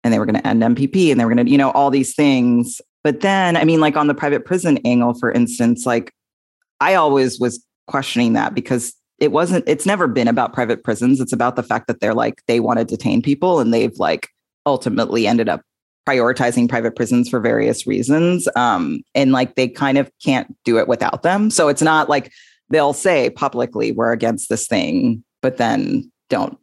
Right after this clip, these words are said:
do anything about it. Um, and I think there's, you know, a question of pressure or other things. But I, I, you know, I think the theory of the case on, on this in general has been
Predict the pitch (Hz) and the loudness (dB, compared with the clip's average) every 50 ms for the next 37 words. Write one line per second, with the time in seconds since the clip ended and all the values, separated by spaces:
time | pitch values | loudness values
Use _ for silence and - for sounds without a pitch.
0 | _ - 104 - - 113 - 127 131 156 143 147 160 165 156 151 156 165 165 165 | _ -4 -2 -2 0 0 0 0 2 2 2 2 2 2 2 2 2 2 2 2
1 | 160 - 131 120 107 98 92 80 - - - - - _ _ - 123 117 113 107 | 2 0 0 0 0 0 -2 -4 -6 -8 -10 -12 -14 _ _ -4 -2 0 0 0
2 | 101 - - - - - - 107 117 113 - 123 98 78 78 80 113 - - - | -2 -4 -4 -4 -4 -2 -2 -2 -2 -2 -2 -2 -2 -2 -2 -4 -6 -8 -10 -14
3 | - _ _ _ _ _ _ _ _ - 113 - - - 73 - - - - - | -16 _ _ _ _ _ _ _ _ -6 -4 -4 -4 -4 -4 -4 -4 -4 -4 -4
4 | 113 110 - - - 117 117 113 110 - _ _ _ _ _ _ - 196 185 - | -4 -6 -4 -4 -2 -2 -2 -2 -4 -8 _ _ _ _ _ _ -6 -6 -4 -2
5 | - 165 156 143 131 120 110 107 - - - - _ _ - - - 131 135 131 | -2 0 0 0 2 0 0 0 0 -2 -4 -8 _ _ -8 -4 -2 0 0 0
6 | - 127 123 120 120 104 139 139 143 - - 165 - - - _ _ _ _ _ | -2 -2 0 0 0 0 2 2 2 2 0 0 -2 -4 -10 _ _ _ _ _
7 | _ _ _ _ - 214 190 175 156 151 156 143 151 180 175 170 175 170 170 170 | _ _ _ _ -2 0 2 2 2 2 0 -2 -2 -4 -2 -2 -2 -2 -2 0
8 | 160 151 151 151 151 135 120 139 - - 180 170 165 139 - 143 131 131 131 127 | 0 2 2 2 0 0 -2 -4 -4 -2 0 0 0 0 -2 -2 -2 0 0 0
9 | 127 123 - 143 - - - - - _ _ _ _ _ _ _ - 147 143 139 | 0 0 -2 -6 -10 -14 -18 -20 -20 _ _ _ _ _ _ _ -2 0 2 2
10 | 139 139 139 - 135 127 123 120 147 170 185 170 139 127 127 123 - 120 113 117 | 2 2 0 0 0 0 2 0 0 0 0 2 2 2 0 0 0 -2 -4 -2
11 | 110 123 123 123 123 123 120 120 120 120 | -2 0 0 2 2 2 2 0 -2 -4